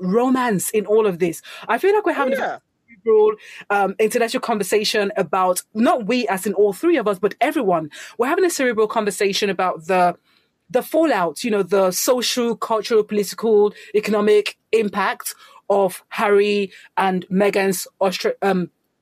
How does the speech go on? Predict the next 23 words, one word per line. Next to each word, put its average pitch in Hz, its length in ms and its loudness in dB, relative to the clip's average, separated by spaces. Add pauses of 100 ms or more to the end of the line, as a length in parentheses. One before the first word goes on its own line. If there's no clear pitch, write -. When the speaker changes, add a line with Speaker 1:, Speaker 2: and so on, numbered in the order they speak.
(300)
Speaker 1:
uh, 190 320 2
Meghan's 247 640 0 (480)
inclusion 262 540 2
to 247 100 -6
the 214 80 0
royal 220 200 2
family 220 400 -2
and 190 240 -2
their 196 140 2
inevitable 214 680 0
ostracization, 202 920 -2
ostracization 220 880 0 (420)
from 226 180 0
the 208 80 4
royal 214 200 4
family. 226 420 -2 (460)
But 247 260 0 (1200)
how 415 500 2
much, 330 320 0
let's 359 180 0
talk 415 160 2
about 370 280 0
love 247 680 0